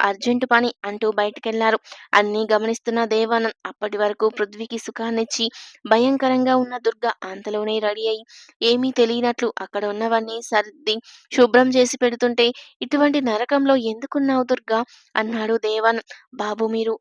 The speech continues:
అంటూ ఉంటే బాధపడకు, ఇది నాకు మేనత్తిల్లే కావచ్చు, కానీ వీళ్ళు ఇటువంటి విధంగా ఉన్నారన్న విషయం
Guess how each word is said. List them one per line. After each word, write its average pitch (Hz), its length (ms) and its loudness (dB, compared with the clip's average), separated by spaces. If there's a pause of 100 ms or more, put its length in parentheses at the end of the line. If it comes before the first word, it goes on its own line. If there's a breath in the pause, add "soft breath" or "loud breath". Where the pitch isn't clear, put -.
(120)
అంటూ 226 300 -4 (560 soft breath)
ఉంటే 226 320 -2
బాధపడకు, 214 640 -2 (160)
ఇది 202 180 -6
నాకు 208 240 -6
మేనత్తిల్లే 226 640 -4
కావచ్చు, 226 480 -2
కానీ 202 260 -8
వీళ్ళు 214 240 -8
ఇటువంటి 214 360 -6
విధంగా 220 420 -2
ఉన్నారన్న 226 500 -2
విషయం 220 340 -2